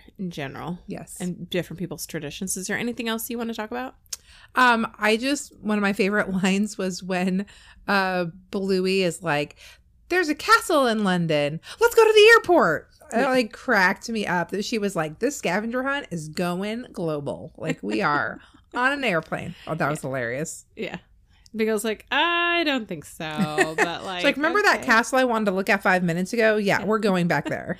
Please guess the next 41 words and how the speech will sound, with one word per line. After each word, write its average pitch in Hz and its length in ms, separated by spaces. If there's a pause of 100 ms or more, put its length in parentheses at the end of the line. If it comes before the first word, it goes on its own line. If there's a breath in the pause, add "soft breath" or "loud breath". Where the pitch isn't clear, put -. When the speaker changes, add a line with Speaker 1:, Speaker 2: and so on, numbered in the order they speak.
(100)
Speaker 1:
<laughs> - 140
Yeah. 240 100 (420 loud breath)
"Back 339 160
downstairs, - 400
please. - 300 (160)
Back 254 160
downstairs." - 580 (200)
Yeah, 180 240
I 165 60
thought - 200
that - 120
that - 160
was - 160
a 147 60
cute - 240
part, - 260
too. 117 280 (360)
Easter, 254 760
I, 294 240
I 453 100
thought 640 220
this 494 220
was 269 200
a 220 80
cute - 580
idea 180 540
because, 180 500 (180)
so 202 520 (280)
at 226 140
least 302 280
here 185 180
in 185 80
the 190 80
U 165 60
S, 156 340
like, 160 240
there's 160 260
the - 200
Easter 165 280
egg 156 160
hunts, - 580